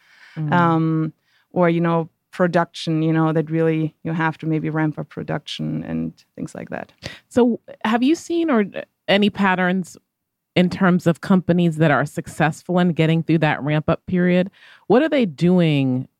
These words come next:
Speaker 1: you think, you know, even while they're planning for growth and trying to get on the growth trajectory, what are they doing to prepare so that when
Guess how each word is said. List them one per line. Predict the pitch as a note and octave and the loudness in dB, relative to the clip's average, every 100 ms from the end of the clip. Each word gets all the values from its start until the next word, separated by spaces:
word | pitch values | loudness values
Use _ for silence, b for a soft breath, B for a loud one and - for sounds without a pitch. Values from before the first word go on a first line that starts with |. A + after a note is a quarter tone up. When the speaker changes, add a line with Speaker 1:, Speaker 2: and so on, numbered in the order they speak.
| _ _ _ | _ _ _
Speaker 1:
you | C3 D3 C3 E3+ F#3 | -6 -4 0 2 2
think, | - F3 D#3 - _ B B B | 2 0 0 -6 _ B B B
you | E3+ | 0
know, | F3 | 2
even | G3 G3+ | 0 2
while | F3+ E3+ | 4 2
they're | D#3+ | 0
planning | D3 - F3 E3+ | -2 0 2 2
for | D#3+ D3+ | 0 -2
growth | D3 D3 D3 | 2 2 0
and | C#3+ | -2
trying | E3+ D#3 | 0 2
to | C#3+ | 0
get | B2 D3 | 0 0
on | D#3 D3 | 2 0
the | C#3+ | 0
growth | C3+ C3+ | 0 -2
trajectory, | - C3 C3 - C3+ C3+ - | -4 -4 -4 -4 -4 -4 -4
what | - C#3 F#3+ | -8 0 2
are | A#3 | 2
they | A#3+ | 2
doing | G3 F#3+ F#3 | 2 0 0
to | - | -2
prepare | D3 - F3+ D3+ C#3+ | -2 0 0 2 0
so | - C#3+ | 0 0
that | C#3 | 0
when | B2 C#3+ D3 D3 C#3+ | 0 2 2 2 0